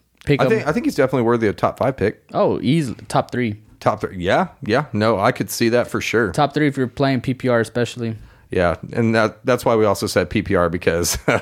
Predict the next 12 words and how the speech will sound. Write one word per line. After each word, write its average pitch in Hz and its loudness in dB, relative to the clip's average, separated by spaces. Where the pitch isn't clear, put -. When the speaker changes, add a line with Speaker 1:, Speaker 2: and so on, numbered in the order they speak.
Speaker 2:
<laughs> - -16
Cooper - 0
Kupp 101 0
is 90 -4
a 82 0
P 101 0
P 92 0
R 78 2
god. 82 -2
Speaker 1:
Mm-hmm. 110 0
Speaker 2:
So, 87 0
okay. 117 2